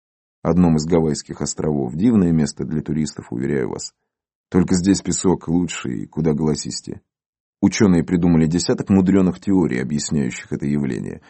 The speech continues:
Я слышал, что оно наблюдается и в других местах земного шара. В таких случаях нужно брать в руку компас и, следуя ему, пересекать пески.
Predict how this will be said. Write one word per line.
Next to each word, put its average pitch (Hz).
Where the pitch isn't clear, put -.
Я 101
слышал, 120
что 107
оно 107
наблюдается 101
и 95
в 85
других 110
местах 87
земного 73
шара. -
В -
таких 98
случаях 117
нужно 110
брать 98
в 95
руку 98
компас 110
и, 90
следуя 101
ему, 95
пересекать 90
пески. -